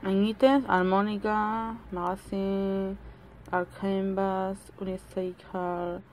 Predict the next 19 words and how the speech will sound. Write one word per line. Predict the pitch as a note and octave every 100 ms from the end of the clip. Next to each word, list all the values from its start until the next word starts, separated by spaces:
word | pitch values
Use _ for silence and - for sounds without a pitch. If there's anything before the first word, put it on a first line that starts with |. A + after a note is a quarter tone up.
| - - - -
lion | F3+ E3+ E3 E3
disc, | E3 D#3+ D#3+ D#3 D#3+ - - -
coin | E3+ E3 D#3
purse. | E3 D#3 D3+ D3 D3 - - - - - - - - -
Esto | G#3 A#3
es | F#3+
nuevo. | D#3+ D3+ -
Diane | F3 G3+ A3 A#3 A3 - -
Soba. | F#3+ E3+ D3+ D3 D3 - - - - - - - - - - - -
Oven. | G#3 B3 A3 G#3+ B3+ D4 D#4 - - - - - - - - - - -
Joder, | - A#3+ A#3+
solo | C4+
aportan | D4 D4+ D4 C4 G#3+
dos | A#3+
cosas. | - A#3+ - F3+ E3+
Mm. | F#3 G#3 G#3 G3+ - - - - - - - - - - - - - - - -
Te-, | -
oh, | G3 G3+
pudding. | - G3 G#3 D3+ D3+